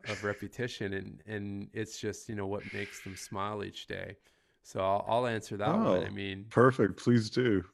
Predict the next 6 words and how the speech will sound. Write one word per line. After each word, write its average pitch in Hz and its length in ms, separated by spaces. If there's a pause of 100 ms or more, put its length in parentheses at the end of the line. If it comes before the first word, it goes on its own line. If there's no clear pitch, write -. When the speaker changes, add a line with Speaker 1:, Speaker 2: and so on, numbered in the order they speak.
Speaker 1:
yeah, 123 300
for, 127 320
for 117 200
me, 120 340
it's, - 440 (100)
it's, - 600